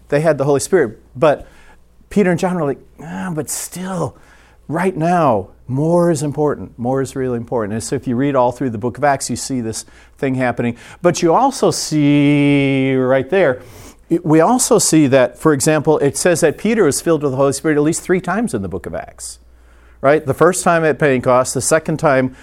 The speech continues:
when it fell, then he's about ready to talk to the scribes and Pharisees, and it says, "Peter," and in the Greek, it, like I'm such a scholar, in, I have books. In the Greek it says, "Having just been filled with the Holy Spirit, he begins to speak."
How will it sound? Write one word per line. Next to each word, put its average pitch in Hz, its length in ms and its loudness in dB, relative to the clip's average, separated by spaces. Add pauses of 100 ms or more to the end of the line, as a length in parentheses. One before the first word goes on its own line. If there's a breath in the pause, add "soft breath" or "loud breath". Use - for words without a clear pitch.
(140 loud breath)
when 131 140 0
it 123 60 0
fell, 131 320 2 (140 loud breath)
then 151 120 4
he's 175 160 0
about 143 220 4
ready 143 280 2
to 120 140 -4
talk 131 280 0
to 135 60 -4
the 120 60 -2
scribes 131 380 0
and 113 100 -4
Pharisees, 135 480 0
and 123 80 -2
it 120 60 -2
says, 127 200 0
"Peter," 185 400 2 (240 loud breath)
and 135 140 2
in 135 100 4
the 127 60 4
Greek, 175 460 -2
it, 117 120 -2
like 101 220 -6
I'm 92 140 -6
such - 240 -10
a 101 40 -10
scholar, 107 380 -4 (240 loud breath)
in, 143 220 -4
I 110 160 0
have 117 220 -2
books. 131 260 -2 (180 loud breath)
In 156 160 2
the 143 80 4
Greek 190 300 4
it 156 100 0
says, 135 320 2
"Having 196 540 -2
just 180 260 -2
been 165 180 2
filled 151 280 0
with 135 100 -2
the 127 100 -2
Holy 131 200 0
Spirit, 139 340 -2
he 127 80 -2
begins 117 400 -4
to - 100 -12
speak." - 440 -10